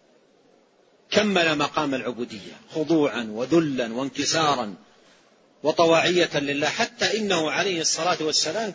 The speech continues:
كان يقوم الليل حتى تورمت قدمه، وقيل له في ذلك:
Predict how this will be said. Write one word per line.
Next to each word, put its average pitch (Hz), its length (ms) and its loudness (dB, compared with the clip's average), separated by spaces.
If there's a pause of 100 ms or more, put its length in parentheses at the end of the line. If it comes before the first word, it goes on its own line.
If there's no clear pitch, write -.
كان 185 280 -2
يقوم 147 480 -2
الليل 185 260 -2
حتى 226 400 -4
تورمت 262 760 2
قدمه، 226 420 -2 (1120)
وقيل 185 460 4
له 147 220 0
في 143 180 -4
ذلك: 131 520 0